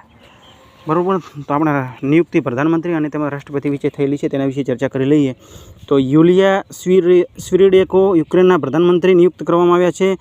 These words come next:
જેન્દરફીર ગેરલિન્સ થાઇમસના સુરિનામના પ્રથમ પ્રધાનમંત્રી. મહિલા રાષ્ટ્રપતિ બની. સૂર્યા રુ-, રુવાંગ રૂંગ રૂંગ કીટને થાઇલેન્ડના પ્રધાનમંત્રી, કાર્યવાહક પ્રધાનમંત્રી નિયુક્ત કરવામાં આવેલા છે. તે પ્રધાનમંત્રી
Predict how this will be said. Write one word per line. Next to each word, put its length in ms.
જેન્દરફીર 760
ગેરલિન્સ 640
થાઇમસના 600
સુરિનામના 540
પ્રથમ 380
પ્રધાનમંત્રી. 640
મહિલા 180
રાષ્ટ્રપતિ 380
બની. 280
સૂર્યા 460
રુ-, 320
રુવાંગ 360
રૂંગ 260
રૂંગ 220
કીટને 380
થાઇલેન્ડના 540
પ્રધાનમંત્રી, 600
કાર્યવાહક 380
પ્રધાનમંત્રી 540
નિયુક્ત 260
કરવામાં 280
આવેલા 200
છે. 200
તે 680
પ્રધાનમંત્રી 840